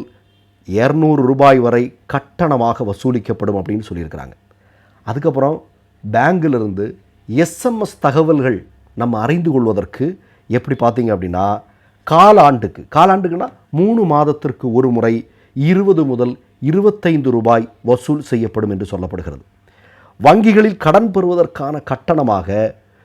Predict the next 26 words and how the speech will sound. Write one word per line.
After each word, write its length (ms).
ஒன்று 460
முதல் 300
மூன்று 380
சதவீதம் 680
வரை 200
வசூல் 400
செய்யப்படும் 600
என்று 180
சொல்லியிருக்கிறார்கள். 640
இப்போ 300
நீங்க 320
இதுக்கு 200
முன்னாடி 400
நடந்திருக்கக்கூடிய 600
சில 140
விஷயங்களை 420
நீங்க 200
பார்க்கணும். 360
ரெண்டாயிரத்தி 720
பதினாறாம் 600
ஆண்டு 180
முதல் 280
ரெண்டாயிரத்தி 880
நாலாம் 380
ஆண்டு 260
வரை 220